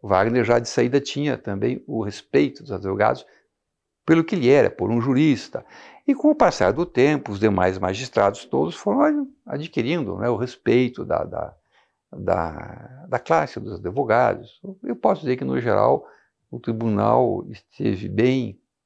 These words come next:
constituído, bem composto desde o início.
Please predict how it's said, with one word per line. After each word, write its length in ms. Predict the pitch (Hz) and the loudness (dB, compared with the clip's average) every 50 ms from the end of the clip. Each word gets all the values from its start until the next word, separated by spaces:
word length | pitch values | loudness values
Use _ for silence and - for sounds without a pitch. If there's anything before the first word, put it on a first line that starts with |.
| _ _ _ _ - | _ _ _ _ -14
constituído, 800 | - 117 107 98 - - 110 - _ - 113 120 123 120 110 | -8 -6 -6 -6 -8 -10 -18 -16 _ -8 -8 -6 -6 -6 -6
bem 180 | 95 101 104 101 | -4 -4 -4 -4
composto 640 | - - 104 95 - - 120 131 127 127 - - | -6 -10 -12 -10 -2 0 0 0 0 -2 -8 -8
desde 240 | 117 147 151 117 110 | -4 -2 -4 -2 -4
o 20 | 101 | -8
início. 320 | 98 104 120 - - - | -10 -10 -14 -16 -20 -20